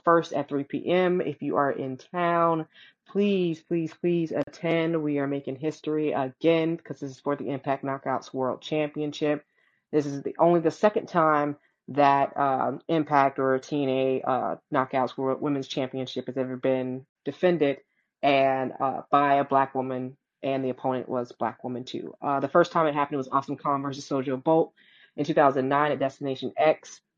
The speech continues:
and I'm just excited to do this. I'm excited to work with Tasha again. Uh, she is a wonderful person. Um, outside of us, you know, always yelling at each other, we do love each other. <laughs> But, um, I'm very excited for that. So if you're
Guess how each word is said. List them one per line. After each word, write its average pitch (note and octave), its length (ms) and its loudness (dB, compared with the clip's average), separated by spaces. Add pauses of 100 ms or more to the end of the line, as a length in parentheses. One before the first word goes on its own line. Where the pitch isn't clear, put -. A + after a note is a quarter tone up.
(360)
and C#3 640 2 (420)
I'm C#3+ 180 4
just D3 200 0
excited D3 400 2
to D3 80 -4
do C#3+ 120 0
this. C#3+ 140 -4
I'm C#3 100 -2
excited C#3 420 2
to C#3 120 -4
work C3+ 260 0
with C3+ 120 -4
Tasha C3 320 -2
again. C3 500 -2
Uh, B2 220 -4
she B2+ 560 -4 (180)
is D3 140 -4
a C#3 40 4
wonderful C#3 400 -2
person. C3 640 -4 (340)
Um, C3+ 120 -4
outside E3 420 6
of C#3 80 -4
us, C3+ 340 -4
you F#3+ 120 0
know, B2+ 320 -2
always C#3+ 260 4
yelling C#3+ 220 0
at D3 100 0
each D3+ 160 -2
other, D#3+ 160 2
we G#3 140 4
do F#3 180 4
love D3 220 4
each C#3+ 140 -4
other. D3 300 -8 (140)
<laughs> C4 360 6 (460)
But, F3 360 8
um, C#3+ 520 2
I'm D#3 80 -4
very F3+ 220 8
excited E3 320 4
for E3 120 0
that. C#3 260 4
So C3+ 160 -4
if C3 160 -4
you're D#3 160 0